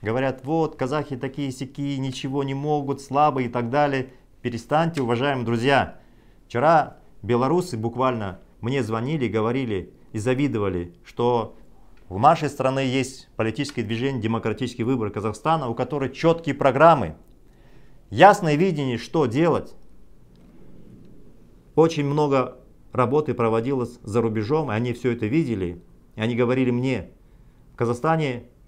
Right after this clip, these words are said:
изменения произойдут раньше, а потом, наверное, в Беларуси". Сегодня ситуация в Беларуси противоположная. Они впереди, мы за ними. Поэтому, когда вы говорите, что белорусы могут и смогли, я хочу сказать, что вчера они только мне звонили, говорили,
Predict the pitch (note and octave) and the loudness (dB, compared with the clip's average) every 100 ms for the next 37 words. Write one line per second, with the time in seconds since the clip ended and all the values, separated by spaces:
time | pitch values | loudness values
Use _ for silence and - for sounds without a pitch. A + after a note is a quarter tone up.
0 | - - - - A#2+ A2+ B2 C3+ C3 A2+ | -20 -20 -18 -6 -2 0 0 0 0 0
1 | G#2+ A2 A2 - E3 F3 E3 C#3+ B2+ - | 0 -2 -2 0 2 0 -2 -6 -6 -8
2 | A2+ A2+ D3+ C#3+ G#2+ A2+ A#2 A2+ A2+ A2 | -6 -2 -2 0 0 2 0 -2 -6 -6
3 | G#2+ G#2 G#2+ G2 - F2+ E2+ - A#2+ C3 | -2 0 -2 -4 -6 -10 -10 -4 0 2
4 | D#3+ D#3+ D#3 C3+ _ _ - - A#2 B2+ | 0 0 -4 -6 _ _ -20 -8 -4 0
5 | D3+ D3+ A#2 A#2 A#2+ C3 C3 B2 A#2 G#2+ | -2 -2 -2 0 0 -2 -2 -2 -2 -4
6 | - A2+ G#2 G#2+ A2+ A2+ F#2+ F2+ E2 - | -4 -4 -2 -2 2 2 0 -6 -6 -10
7 | A2+ A#2 A#2 A#2 G2+ G2 C#3 D#3 D#3+ - | -6 -4 -2 -2 -2 -2 -2 -2 -6 -14
8 | G#2+ A2+ A2 A2 G#2 E2+ D#2 - - - | -6 -2 0 0 -4 -6 -8 -18 -20 -20
9 | - - - B2 F3 D3+ G#2+ E2 - - | -20 -14 -4 0 0 -2 -4 -8 -12 -20
10 | - - - - - - A2 A2+ D#3+ D3+ | -20 -20 -20 -20 -20 -8 -4 0 2 4
11 | C#3+ C#3+ D3+ C#3 A#2+ - C3+ B2 F#2+ C3 | 4 4 2 -2 -4 0 2 2 2 2
12 | C3+ C#3 C3 B2 D3+ A#2+ A2+ A2 A2 A2+ | 4 0 -2 0 2 0 -2 -6 -4 0
13 | F3+ D3 A2 G#2+ A#2+ - A#2 C3 - A2+ | 0 0 -2 -6 -6 -4 -2 -2 -2 -6
14 | - C3 E3+ E3+ C3+ A#2+ G#2 A2 A2+ G#2+ | 0 2 4 2 0 -4 -6 -4 -4 -2
15 | A2 B2+ A#2+ A2+ A2 A2+ A#2 G2+ F2 | -2 -2 -4 0 0 2 0 -2 -6